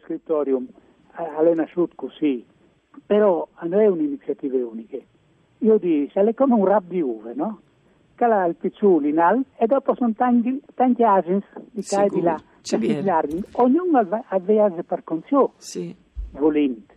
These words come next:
Speaker 2: Mhm.
Speaker 1: Però sono tutti insieme.
Speaker 2: Eh, un'ultima roba che non smanchi poco, poi, o volevi nome domandai, invece anche una biblioteca con passe cinquemila volumi, tu l'hai visto che tas, due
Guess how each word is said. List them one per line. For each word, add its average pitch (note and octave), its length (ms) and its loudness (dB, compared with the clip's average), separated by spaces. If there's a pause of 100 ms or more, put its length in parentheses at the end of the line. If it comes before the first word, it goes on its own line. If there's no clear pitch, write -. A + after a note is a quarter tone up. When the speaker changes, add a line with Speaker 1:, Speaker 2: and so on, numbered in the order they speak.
(120)
Speaker 2:
Mhm. F#3 240 -6
Speaker 1:
Però G#3 240 2
sono G#3+ 160 -4
tutti G#3+ 220 -4
insieme. F#3 460 -6 (500)
Speaker 2:
Eh, - 180 -20
un'ultima C#4+ 560 0
roba G#3 300 0
che - 240 -4
non F#3+ 120 -4
smanchi G3 400 -6
poco, F#3+ 440 -2
poi, G3 320 0 (260)
o - 80 -8
volevi A3 320 -2
nome B3 240 -4
domandai, G#3+ 680 -4 (180)
invece A3 320 -4
anche G3+ 180 -6
una G3+ 140 0
biblioteca F3 800 -2
con G#3 260 -2 (380)
passe G3+ 320 -4
cinquemila G3 580 -2
volumi, E3 320 0
tu F3 200 -8
l'hai A3 180 -2
visto C4 260 -2
che - 160 -10
tas, C#3 440 -8
due E3 180 -8